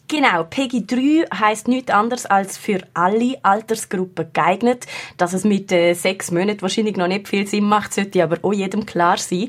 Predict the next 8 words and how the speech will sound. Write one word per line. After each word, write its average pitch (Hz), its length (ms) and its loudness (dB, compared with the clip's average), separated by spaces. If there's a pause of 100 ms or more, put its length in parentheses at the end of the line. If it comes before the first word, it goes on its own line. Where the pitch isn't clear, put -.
(680)
Spiele 269 800 0
mit 214 300 -2
pegi 220 280 0
drei, 254 380 0
die 233 160 2
haben 202 320 -2
weder 220 640 2 (140)
Geräusche 254 800 2